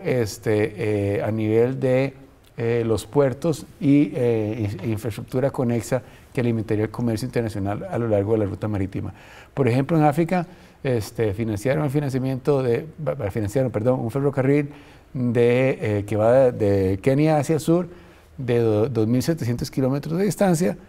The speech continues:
con un costo de doscientos cincuenta millones de dólares. Eh, es una de las primeras cosas que se dan en, en el continente africano, que no tiene nada que ver con la ruta de la seda, ¿verdad?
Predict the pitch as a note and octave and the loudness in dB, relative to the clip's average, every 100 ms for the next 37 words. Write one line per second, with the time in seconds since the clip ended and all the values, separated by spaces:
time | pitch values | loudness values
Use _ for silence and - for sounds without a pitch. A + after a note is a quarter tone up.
0 | - - B2+ B2+ D3+ C3+ - D3+ D3+ B2 | -20 -4 -2 2 2 2 2 2 4 2
1 | A#2+ C3 A#2 B2 B2+ - C3 C3 C3+ B2+ | 2 4 2 0 -6 -6 -4 -2 0 0
2 | B2 C#3 C3+ A#2+ D3+ D#3 - - - - | 0 2 4 4 4 0 -4 -14 -20 -20
3 | - - G#2 G2 F#2 E2+ F2+ E3 - - | -16 -4 -2 0 0 -2 -6 -10 -18 -10
4 | G#2 - E3 C#3 E3 C#3+ A2 - A2 A#2+ | -8 -4 0 4 4 2 0 -2 -2 -2
5 | B2 C#3 B2 B2+ C#3+ A#2 A2 G#2 G#2 G#2+ | -2 0 0 0 -4 0 0 0 -2 0
6 | A2 A#2+ C3+ B2+ A#2 G#2+ A#2+ G2+ G#2 G#2 | 0 0 -2 -2 -2 -2 -4 -4 -2 -2
7 | G#2 G#2+ F#2+ G#2 G2+ A2+ C#3 B2 C#3+ - | -4 -8 -4 -4 -4 -6 -2 -2 -2 -8
8 | - - - B2+ C#3+ F3 E3+ E3+ F3 E3+ | -18 -20 -2 0 2 2 4 4 4 4
9 | F3+ E3+ C#3+ D#3 - D3 F#3 E3 G#2 G2+ | 2 4 2 2 2 4 4 4 4 2
10 | A#2+ | 4